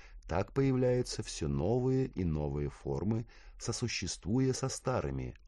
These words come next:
пока, наконец, в Египте или в классической Греции или в современной сказке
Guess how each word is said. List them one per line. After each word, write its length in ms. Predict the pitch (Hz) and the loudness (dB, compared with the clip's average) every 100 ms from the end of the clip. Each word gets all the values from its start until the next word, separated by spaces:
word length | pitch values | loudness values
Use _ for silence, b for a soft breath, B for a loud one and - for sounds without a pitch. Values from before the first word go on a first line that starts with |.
| - - - | -20 -16 -6
пока, 240 | 73 78 | -4 0
наконец, 560 | 76 76 78 78 - - - | 0 0 0 0 -2 -10 -8
в 100 | 78 | -4
Египте 800 | 76 76 65 82 - 73 69 - B | -2 -2 -2 -4 -4 -4 -2 -4 B
или 200 | 104 87 | -2 0
в 80 | - | 0
классической 680 | - 92 - - 76 - 80 | 0 0 0 -6 -6 -4 -2
Греции 640 | 71 73 76 - 110 113 B B | 0 0 -2 -2 -2 -2 B B
или 180 | 165 | 0
в 80 | 107 | 2
современной 580 | - 76 73 71 69 67 | 0 0 0 0 0 -2
сказке 640 | - 76 87 - 127 127 | -6 -2 -2 -2 -4 -4